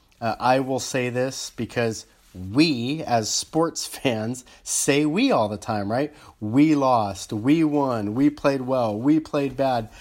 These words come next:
You know, as though you're on the team. You know, we go out and we buy jerseys and hats and, uh, spirit wear, and, you know, we, we gear up as though, like, we've played for that, that favorite team. And,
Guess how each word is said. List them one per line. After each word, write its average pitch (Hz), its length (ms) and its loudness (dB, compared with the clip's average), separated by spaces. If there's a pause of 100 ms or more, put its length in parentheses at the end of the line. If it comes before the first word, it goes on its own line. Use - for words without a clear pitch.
(320)
You 143 140 2
know, 139 160 4
as 139 300 2
though 160 260 6
you're 151 320 4
on 160 140 2
the 117 80 -4
team. 104 420 -2 (420)
You 123 80 -2
know, 127 140 2
we 127 140 -2
go 131 240 4
out 123 280 2
and 117 120 -4
we 107 100 0
buy 127 280 2
jerseys 143 680 4
and - 100 0
hats 147 560 -2
and, 98 240 -2 (440)
uh, 87 240 -6
spirit 175 580 2
wear, 156 540 2
and, 123 360 0
you 151 80 2
know, 127 180 0
we, 120 320 -2
we 120 300 -2
gear 147 300 6
up 143 180 2
as 123 180 0
though, 127 180 2
like, 120 340 0
we've 135 220 0
played 143 320 2
for - 160 -4
that, 107 340 0 (280)
that 110 240 0
favorite 110 400 -2
team. 113 320 -2
And, 104 200 -2